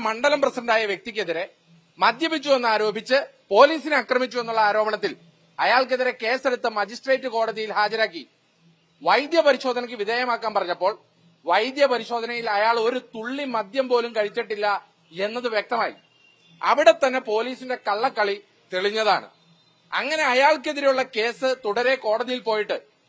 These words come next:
രണ്ടു കൊല്ലമായി ഇന്ന് വരെ ആ എഫ് ഐ ആറിൽ ഒരു ചാർജ് ഷീറ്റ് പോലും സമർപ്പിക്കാൻ കേരളത്തിലെ പോലീസ് സേനയ്ക്കോ കുന്നംകുളത്തെ പോലീസ് സേനയ്ക്കോ സാധിച്ചിട്ടില്ല എന്ന് പറയുമ്പോ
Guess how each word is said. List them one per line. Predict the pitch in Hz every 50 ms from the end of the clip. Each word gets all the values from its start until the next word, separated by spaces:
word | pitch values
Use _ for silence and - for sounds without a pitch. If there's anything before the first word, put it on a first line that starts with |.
| _ _ _ _ _ _ -
രണ്ടു | 175 220 240 277 320 349 359
കൊല്ലമായി | 349 302 269 247 247 254 240 247 247 240 247 262 247 226
ഇന്ന് | 220 247 277 285
വരെ | 254 226 202 170 - - - _ _ _ _ _ _ _ _ _
ആ | 220 285 330
എഫ് | 311 285 240 220 - - 277
ഐ | 285 302 285 277
ആറിൽ | 269 262 254 247 247
ഒരു | 240 240 233 233 _ -
ചാർജ് | 247 233 262 302 339 339 330 339 320 -
ഷീറ്റ് | - 240 254 - -
പോലും | 262 247 240 240 233 220
സമർപ്പിക്കാൻ | - 214 214 220 220 208 220 190 220 208 202 - _ _ _ _ _ _ _ -
കേരളത്തിലെ | 190 214 254 277 269 269 - 254 254
പോലീസ് | 254 - 220 226 247 262 262 -
സേനയ്ക്കോ | 247 233 226 226 202 233 226 226 208
കുന്നംകുളത്തെ | 202 220 240 240 240 240 233 240
പോലീസ് | 226 185 214 214 226 214 -
സേനയ്ക്കോ | 214 208 208 190 196 208 190 - _ _ _ _ _
സാധിച്ചിട്ടില്ല | - 214 226 254 269 302 254 294 269 233 233 214 214 220 220
എന്ന് | 214 214
പറയുമ്പോ | 202 190 180 165 165 185 220 - -